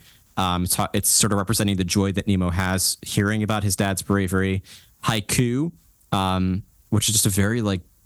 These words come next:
beautiful atmospheric piece. I can almost fall asleep to it. And Fronds Like These, which is the filling, like, fulfilling conclusion music to the film. Um, so those are my favorites, but I will only, like I said, played a couple of clips. I'll let the listeners go and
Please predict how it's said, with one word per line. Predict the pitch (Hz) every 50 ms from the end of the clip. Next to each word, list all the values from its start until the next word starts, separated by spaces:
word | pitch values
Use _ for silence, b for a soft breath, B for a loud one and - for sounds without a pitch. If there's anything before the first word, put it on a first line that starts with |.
| _ _
beautiful | - 95 101 107 101 - - - -
atmospheric | 87 78 92 90 - - - 92 92 95 98 -
piece. | - - 127 127 123 -
I | 98
can | 92 101 98
almost | 95 90 - -
fall | 95 92
asleep | 87 82 - - 98 98 98
to | - - 127 123
it. | 135 131 - B B B B B B _ _ _ -
And | 107 104 104 101 104 101 95 98 -
Fronds | - - - - 123 113 113 117 117 107 107
Like | 107 104 95 -
These, | 98 101 92 85 71 76 - - - - -
which | 104 104 - - -
is | 98 92 82 -
the | 101 98 92 90 87 85
filling, | - - 92 90 90 87 - -
like, | 101 92 87 -
fulfilling | 104 - - 110 98 92 90
conclusion | 85 - 87 82 - - 95 87 82 - 85
music | 82 82 82 78 80 76 - - - - -
to | - - 95 85 80 80 78
the | - 80
film. | - - 73 62 65 - - _ _ _ _ _ -
Um, | 92 87 82 78 80 80 - -
so | - - 120
those | 107 113 113 113 110 98 92 -
are | 95 95 92 90 90 87 85 85 82 80 - _ _ _ _ _ _ _ _ _ -
my | 92 82 78
favorites, | - - 69 67 - 60 - - - - - - - - - _ - _ _
but | - 85 80 - - - - -
I | - 101
will | 101 101
only, | 92 98 95 92 90 85 82
like | - 90 80
I | 85
said, | 80 - -
played | - 143 135
a | 123
couple | - 139 - - 117
of | 110 95
clips. | - 110 104 90 - - - -
I'll | - 107 101
let | 98 95 -
the | - 107
listeners | 92 95 90 - 101 92 87 -
go | - 90 85 87
and | - 82 85 82 82 80